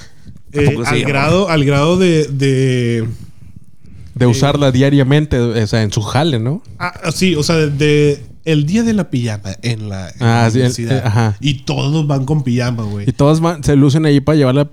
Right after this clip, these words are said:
Speaker 3: la pijama más puñetas. O sea, de que, güey, yo tengo la, una pijama de dinosaurio, mira, soy una verga.
Speaker 1: Sí.
Speaker 3: No mames, güey, eres el más puñetas de la prepa, güey.
Speaker 1: O sea
Speaker 3: <laughs> Así, o sea, eres el más imbécil que ha pisado estos salones, güey.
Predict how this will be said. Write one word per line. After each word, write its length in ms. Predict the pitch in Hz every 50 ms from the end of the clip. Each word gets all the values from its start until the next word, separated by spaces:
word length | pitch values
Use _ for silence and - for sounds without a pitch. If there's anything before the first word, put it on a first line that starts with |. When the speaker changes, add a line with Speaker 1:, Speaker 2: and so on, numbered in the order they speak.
| -
Speaker 3:
la 160 | - 127 127
pijama 220 | 117 113 117 120 127
más 200 | 131 139 - -
puñetas. 840 | - - - 139 139 131 127 127 131 127 - - 117 107 - - - - - - - - - - -
O 80 | - 123
sea, 120 | 107 131
de 120 | 127 127 117
que, 200 | 123 127 123 123
güey, 160 | 131 139 143
yo 100 | 143 131
tengo 220 | - 151 147 156
la, 100 | 160 170
una 140 | 160 143 147
pijama 380 | 143 - 165 147 139 139 147 156
de 60 | 160
dinosaurio, 460 | 156 139 123 113 - 131 131 135 135 131
mira, 200 | 127 135 139 131
soy 220 | 123 - 135 127
una 260 | 135 139 139 143 139 135
verga. 460 | 131 131 131 131 123 120 110 107 - 135
Speaker 1:
Sí. 360 | - - 143 131 127 120 107 98 101
Speaker 3:
No 100 | - 120
mames, 420 | 123 127 127 127 131 131 127 117 113
güey, 100 | 117 113
eres 140 | 117 117
el 60 | 139 127
más 180 | 127 127 120
puñetas 580 | - - - 139 127 123 123 127 - - 127 120
de 80 | 123
la 120 | 117 107 101 -
prepa, 340 | - 117 117 - - 113 104
güey. 180 | 104 107 - - - - - - -
Speaker 1:
O 280 | - - 587 587 - -
sea 260 | - 135 - - - -
Speaker 3:
<laughs> 120 | 240 202 - - - - - -
Así, 340 | 170 143 - - 220 220 190
o 80 | 165
sea, 140 | 151 147 139
eres 160 | 131 127 -
el 80 | 160 156
más 260 | 147 135 143 131 -
imbécil 540 | 151 143 139 131 143 147 135 - 185 185 180
que 100 | - -
ha 140 | 156 - -
pisado 340 | 135 131 - 135 135 135 135
estos 300 | 131 127 - 135 123 -
salones, 420 | 117 107 104 104 107 107 101 -
güey. 200 | - 110 113 123